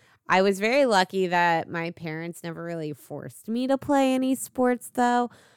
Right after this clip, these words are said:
uh, 'cause I feel like that just would have ruined that. And again, that was, like, a big thing in my family. Like, I know my cousin was kind of, like, forced into playing softball, and she really,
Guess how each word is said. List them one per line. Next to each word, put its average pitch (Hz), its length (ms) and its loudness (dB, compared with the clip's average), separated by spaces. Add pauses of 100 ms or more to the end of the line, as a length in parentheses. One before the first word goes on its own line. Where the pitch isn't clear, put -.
(180)
uh, 160 440 -2
'cause 175 280 -2
I 170 140 0
feel 165 180 -2
like 160 200 -2
that 139 140 -4
just - 260 -10
would 147 100 -6
have 151 120 -10
ruined 135 340 -8
that. - 360 -10
And 165 300 -6
again, 156 340 -4
that 156 120 -2
was, 156 140 -4
like, 151 160 -6
a 156 60 -2
big 151 220 -8
thing 147 180 -8
in 147 80 -8
my 147 160 -8
family. - 420 -10
Like, 131 240 -8
I 156 60 -2
know 151 160 -8
my 147 160 -10
cousin 156 600 -6 (300)
was 165 140 -6
kind 156 240 0
of, 151 160 -2
like, 151 340 0
forced 156 460 -4
into 151 600 -6
playing 143 280 -8
softball, 202 760 4
and 170 220 -2
she 165 180 -6
really, 156 480 -4